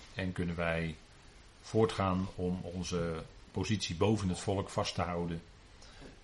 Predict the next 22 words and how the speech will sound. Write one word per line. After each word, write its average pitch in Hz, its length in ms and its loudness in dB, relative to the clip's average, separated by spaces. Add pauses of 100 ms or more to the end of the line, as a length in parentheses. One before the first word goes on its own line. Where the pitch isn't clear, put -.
en 87 440 -2 (460)
onze 90 240 -4
macht 101 340 0 (100)
over 92 280 -2
hen 92 280 0
uit 127 200 4
te 139 60 0
oefenen. 104 380 2 (2000)
Daartoe 107 500 8
moest 107 340 6
zijn 107 240 4
leven 117 560 6
weggenomen 95 560 2
worden 87 220 0
van 82 220 0
de - 80 -2
aarde, 90 300 -2
staat 80 340 -4
er 87 60 -4
in 90 120 -2
Jesaja 85 460 -4
drieënvijftig. 87 840 -4